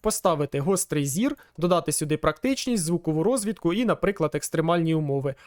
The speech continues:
Або поставити ту ж координацію, щоб, наприклад,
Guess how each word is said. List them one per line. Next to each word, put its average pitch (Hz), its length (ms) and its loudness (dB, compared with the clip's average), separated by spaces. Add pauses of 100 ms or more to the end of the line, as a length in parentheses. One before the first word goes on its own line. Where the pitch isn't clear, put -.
Або 185 260 2
поставити 190 540 0
ту 175 140 -2
ж - 100 -4
координацію, 147 720 0
щоб, 214 300 -2
наприклад, 160 680 0